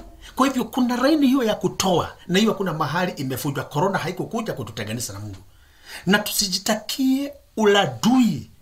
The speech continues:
Maana Maandiko yanasema ya kwamba wakati unakataa kumtolea Mungu,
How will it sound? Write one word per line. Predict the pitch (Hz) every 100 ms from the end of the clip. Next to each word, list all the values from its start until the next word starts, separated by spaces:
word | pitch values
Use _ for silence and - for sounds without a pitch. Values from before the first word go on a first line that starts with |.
| - - _ _
Maana | 151 208 240
Maandiko | 214 220
yanasema | 190 208 180
ya |
kwamba | 180 175 165
wakati | 175 - 262 339
unakataa | 233 220 220 196 - 254
kumtolea | - 190 - 190 170
Mungu, | 160 139 113 120